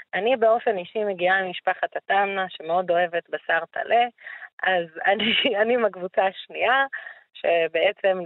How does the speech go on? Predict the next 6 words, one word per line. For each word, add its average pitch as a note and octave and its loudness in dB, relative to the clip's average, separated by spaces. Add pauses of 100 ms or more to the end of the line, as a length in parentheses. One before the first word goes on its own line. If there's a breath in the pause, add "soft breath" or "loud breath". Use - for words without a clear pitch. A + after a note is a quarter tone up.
(280)
אנחנו, D#3+ -2
אה, D3+ 0
לוקחים F3+ -2
בשר E3 0
טלה, A3 4
עדיף F#3+ 0